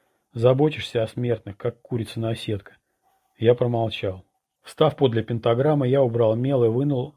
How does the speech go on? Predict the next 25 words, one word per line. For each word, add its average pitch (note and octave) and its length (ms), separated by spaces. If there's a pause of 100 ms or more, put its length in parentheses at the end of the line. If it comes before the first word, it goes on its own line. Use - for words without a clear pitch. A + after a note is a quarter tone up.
один A#2 320
за A2+ 120
другим B2 380
оба A#2+ 180
пистолета, A2+ 600
заряженных A#2+ 580
магическими G#2+ 600
снарядами. G2+ 640 (600)
В - 60
ствол D3 280
левого D3 320
единорога A#2+ 580
была A#2 240
забита B2 400
серебряная C3 540
пуля, G#2+ 380 (300)
отлитая A2 500
в - 40
храме G#2+ 320
Чёрной G#2+ 320
Церкви C#3 420
и G#2+ 40
там B2+ 240
же A#2+ 80
осквернённая A#2 800